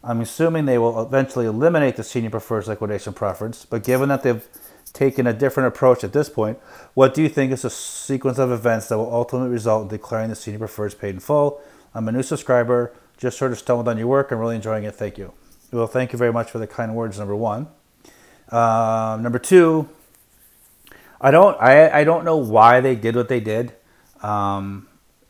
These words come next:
and just didn't come out and plain old stop it. Um, you know, there was no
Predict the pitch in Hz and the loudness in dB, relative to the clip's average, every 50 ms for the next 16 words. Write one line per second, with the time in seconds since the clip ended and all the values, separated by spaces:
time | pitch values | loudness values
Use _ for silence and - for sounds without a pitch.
0 | _ _ 127 113 107 107 107 120 120 - - - _ _ - 117 113 113 - 107 | _ _ -8 -6 -6 -4 -4 -4 -6 -6 -8 -16 _ _ -4 -4 -4 -4 -6 -2
1 | 113 117 117 117 117 110 - - 117 110 110 110 107 - - - 113 110 107 - | 2 2 2 2 0 -6 -6 -4 -4 0 0 0 -2 -2 -2 0 0 0 2 0
2 | 123 123 - _ _ _ _ _ 110 104 104 104 98 98 98 98 95 92 101 - | -4 -6 -6 _ _ _ _ _ -8 -6 -6 -6 -6 -8 -10 -12 -14 -14 -18 -20
3 | _ _ _ _ _ _ _ _ _ _ _ _ _ 123 117 113 113 113 110 110 | _ _ _ _ _ _ _ _ _ _ _ _ _ -8 -8 -6 -6 -6 -6 -6
4 | 107 101 113 120 120 120 117 117 117 117 117 113 113 113 107 | -8 -6 -4 0 0 2 2 2 2 2 0 0 -2 -6 -10